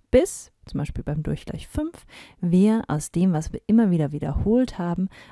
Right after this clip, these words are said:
einmal rausgehen können. Und diese Idee ist schon mal ein Vorgriff darauf,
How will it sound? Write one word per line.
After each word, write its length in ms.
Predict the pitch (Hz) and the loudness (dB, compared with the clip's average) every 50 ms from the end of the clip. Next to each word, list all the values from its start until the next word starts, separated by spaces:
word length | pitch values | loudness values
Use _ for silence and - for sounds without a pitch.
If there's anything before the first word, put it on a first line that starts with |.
| - _ - | -20 _ -6
einmal 480 | 151 160 160 156 151 151 156 170 180 - _ _ _ _ _ _ - | -2 0 0 0 0 0 -2 -4 -6 -8 _ _ _ _ _ _ -14
rausgehen 520 | 139 160 156 - - - 147 143 147 147 - | -12 -10 -10 -10 -8 -8 -6 -6 -6 -8 -8
können. 360 | - 151 147 143 - 165 - _ - - _ _ _ _ _ - | -8 -10 -8 -8 -8 -10 -12 _ -18 -20 _ _ _ _ _ -4
Und 160 | 175 156 - _ _ - | -4 -4 -4 _ _ -4
diese 300 | - 196 214 240 - 254 | -2 0 0 0 -2 -2
Idee 440 | - 208 202 185 - 156 156 160 160 | -2 -2 -4 -4 -4 -4 -4 -2 -2
ist 220 | - - - - - _ - | -4 -6 -8 -12 -14 _ -16
schon 180 | - - 160 151 | -10 -6 -6 -4
mal 140 | 143 135 | -4 -6
ein 200 | - 147 147 147 - | -6 -8 -10 -10 -12
Vorgriff 600 | - - - 175 180 190 - - - 185 - - | -6 0 2 2 2 2 0 -2 -6 -6 -6 -6
darauf, 520 | - 143 135 139 139 143 147 151 - - | -8 -8 -8 -6 -6 -6 -6 -6 -6 -8